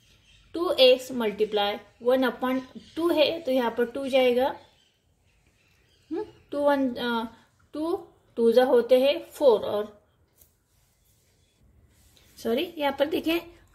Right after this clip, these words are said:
टू, यहाँ पर टू जाएगा, सिर्फ यहाँ पर कितना बचेगा, एक्स बचेगा। हम्म, यहाँ पर एक्स लिखेंगे प्लस one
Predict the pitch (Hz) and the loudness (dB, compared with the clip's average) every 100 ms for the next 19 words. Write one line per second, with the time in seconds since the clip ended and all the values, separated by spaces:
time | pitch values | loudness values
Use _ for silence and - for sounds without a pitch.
0 | - 285 320 508 277 285 240 233 233 254 | -8 -6 -4 -6 -4 -4 -2 -2 -2 0
1 | 247 240 240 277 - 233 247 233 240 233 | 2 2 2 0 -2 -6 -4 -4 -2 -2
2 | - 214 233 240 240 233 233 233 269 - | -2 -6 -6 -6 -2 0 0 -2 -4 -8
3 | _ _ _ _ _ _ _ _ 254 247 | _ _ _ _ _ _ _ _ -2 -2
4 | - 208 190 175 - - _ - 453 - | 0 -2 0 -4 -6 -16 _ -10 -10 -10
5 | _ 233 196 220 220 240 247 269 262 277 | _ -8 -4 -4 0 -2 -2 -6 -2 0
6 | 269 277 294 - _ _ _ 320 269 262 | 0 -2 -4 -10 _ _ _ 0 2 2
7 | - - _ _ 254 311 | -2 -16 _ _ -2 -2